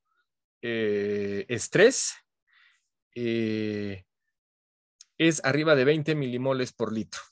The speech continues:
¿sí? Eh, también puede ser que la, la, la, la, el valor de glucosa esté aumentado porque no se dio un tiempo suficiente de ayuno. Por eso es importante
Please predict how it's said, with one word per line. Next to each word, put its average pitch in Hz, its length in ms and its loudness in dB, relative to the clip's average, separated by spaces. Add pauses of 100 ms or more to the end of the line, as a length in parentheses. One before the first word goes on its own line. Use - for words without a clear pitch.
(640)
¿sí? 190 280 -2 (840)
Eh, 151 440 6
también 196 540 2 (100)
puede 196 240 6
ser 226 280 2
que 190 120 -2
la, 151 220 0
la, 143 240 -2
la, 143 260 0
la, 139 520 -2
el 151 160 -2
valor 170 280 4
de 208 80 0
glucosa 196 400 -4
esté 185 160 -2
aumentado 190 640 -2 (480)
porque 160 380 0
no 185 180 0
se 185 160 -6
dio 180 120 -6
un 180 100 -6
tiempo 175 260 -4
suficiente 156 640 -8
de 151 100 0
ayuno. 196 500 -2 (480)
Por 156 140 0
eso 214 100 -6
es 196 100 -6
importante 180 640 2